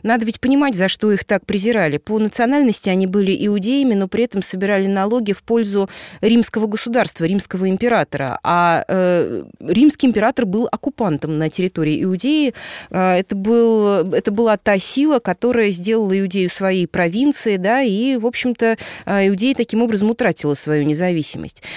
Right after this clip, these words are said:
Когда мы сегодня говорим о, э, налоговых сборах, и, э, мне кажется, главная причина как раз негативного нашего отношения к ним состоит в том, что,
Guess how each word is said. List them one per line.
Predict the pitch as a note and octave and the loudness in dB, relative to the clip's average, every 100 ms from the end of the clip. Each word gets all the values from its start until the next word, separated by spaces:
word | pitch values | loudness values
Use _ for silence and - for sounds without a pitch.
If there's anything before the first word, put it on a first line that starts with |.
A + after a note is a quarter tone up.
| - | -8
Когда | - G#3 A#3 | -4 0 2
мы | B3 | 2
сегодня | - B3 C4 G3+ | 0 -2 0 0
говорим | G#3 A3 A3+ G3 F#3 | 2 2 2 0 -2
о, | - G#3+ G#3 - | -2 0 0 0
э, | F#3 F#3 | 0 0
налоговых | G3 G#3+ G#3 F#3+ G3+ G3+ | 2 2 0 0 -2 -4
сборах, | A3 D#4 D#4+ F#3 - | -2 0 0 -2 -4
и, | - G3+ G3+ | -8 -4 0
э, | F#3+ - F#3 | 0 0 -2
мне | F#3 G#3+ | 0 0
кажется, | A#3 G#3+ G#3+ | -2 -2 -2
главная | G3 A#3+ G3+ F#3 | 2 2 2 -2
причина | - - - E4 C4 | -4 -6 0 0 0
как | F#3+ - | -4 -2
раз | F3 - | -4 -4
негативного | F#3 G3 G#3+ - F#3+ D#3+ D#3+ | -4 -2 -2 -2 0 0 0
нашего | D3+ - D#3 | -2 -4 -6
отношения | D#3+ F3+ - D4+ C#4 F#3 | -4 -4 -2 0 0 -2
к | G3+ | -2
ним | D#3 | -4
состоит | - - G3+ G3+ | -4 -4 -2 -4
в | - | -4
том, | - C#4 | -4 -4
что, | - G#3 | -2 -2